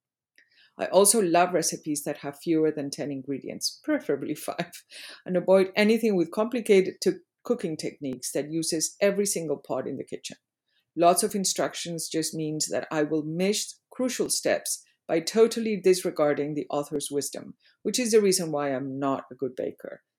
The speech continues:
Delicious, yes, of course. However, practicality is much more important and looks, well, it has to look good. Restaurants are a great source of ideas and flavor combinations, even though what ends up trickling down to my kitchen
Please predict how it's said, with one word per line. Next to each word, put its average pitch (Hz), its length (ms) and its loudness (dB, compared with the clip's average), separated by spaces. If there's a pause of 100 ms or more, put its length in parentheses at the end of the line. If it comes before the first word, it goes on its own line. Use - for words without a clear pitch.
(160)
Delicious, 185 640 2
yes, 147 300 0
of - 140 -14
course. - 380 -8 (240)
However, 160 460 2
practicality 160 920 0
is 165 180 -4
much 214 360 -4
more 135 140 -6
important 135 640 -8 (360)
and 160 180 -4
looks, - 360 2
well, - 240 -4 (100)
it - 80 -20 (120)
has 143 260 0
to - 120 -14
look 151 200 -2
good. - 240 -12 (960)
Restaurants 160 560 -2
are 135 60 -4
a 143 40 -6
great 180 440 4
source 147 320 -2
of 147 100 -6
ideas 139 540 -2
and 139 180 -10
flavor 147 300 0
combinations, 127 880 -8 (260)
even 196 280 4
though 151 140 4
what 143 320 -2
ends 185 280 -2
up - 240 -4
trickling 196 440 -4
down 151 220 -2
to - 120 -14
my 131 120 -6
kitchen - 520 -8